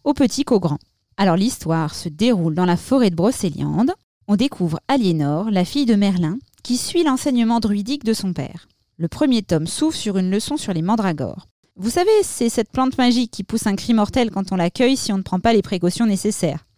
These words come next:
Eh bien, Aliénor, <laughs> elle n'a pas la patience d'attendre les explications de Merlin.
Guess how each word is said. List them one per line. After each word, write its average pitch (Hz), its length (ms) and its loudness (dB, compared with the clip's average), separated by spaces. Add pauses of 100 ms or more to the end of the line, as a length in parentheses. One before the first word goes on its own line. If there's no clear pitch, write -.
Eh 247 60 4
bien, 247 160 4
Aliénor, 233 560 4 (160)
<laughs> - 140 -20
elle 240 160 4
n'a 214 100 4
pas - 260 0
la 294 120 4
patience 254 420 0
d'attendre 220 300 2
les 208 160 2
explications 220 460 0
de 302 40 2
Merlin. 254 300 2